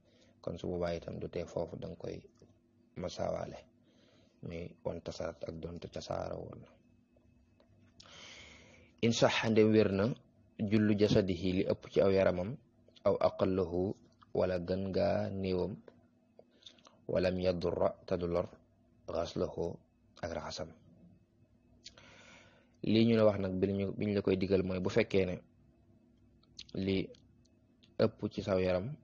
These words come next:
wér na, wala sax li gën a néew ci sa yaram wér na, te boo raxasee wala boo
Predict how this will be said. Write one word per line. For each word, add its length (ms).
wér 240
na, 140
wala 140
sax 160
li 120
gën 200
a 20
néew 200
ci 100
sa 80
yaram 260
wér 220
na, 140
te 140
boo 240
raxasee 560
wala 140
boo 420